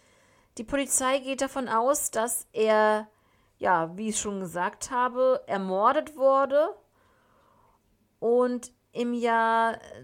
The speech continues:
zweitausendvierzehn wurde ein Bild erstellt, wie er dann aussehen könnte als Erwachsener, was, finde ich, immer sehr interessant ist und auch gerade für die Suche nach Vermissten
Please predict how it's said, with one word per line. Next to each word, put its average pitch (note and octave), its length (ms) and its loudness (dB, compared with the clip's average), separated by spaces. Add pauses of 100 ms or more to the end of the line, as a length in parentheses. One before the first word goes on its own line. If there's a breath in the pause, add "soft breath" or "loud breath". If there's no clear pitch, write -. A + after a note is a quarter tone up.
zweitausendvierzehn A3+ 2000 0
wurde A#3+ 240 0
ein A3+ 320 -2
Bild C4 280 0
erstellt, G3 1080 0
wie G#3+ 320 -8
er G#3+ 160 4
dann G#3+ 400 -2
aussehen A3 800 0
könnte G#3+ 600 0 (1000 loud breath)
als G3 400 0
Erwachsener, C#4 760 2 (680)
was, - 280 -4 (160)
finde A#3 320 -4
ich, A3 320 -8
immer G#3 260 -4
sehr G3+ 240 -2
interessant G#3+ 600 -6
ist - 540 -2 (920 soft breath)
und G#3+ 680 -2
auch A3 140 -6
gerade A3 320 6
für A3 180 -8
die A3+ 160 -4
Suche A3+ 340 0
nach A3 200 0
Vermissten A#3 920 0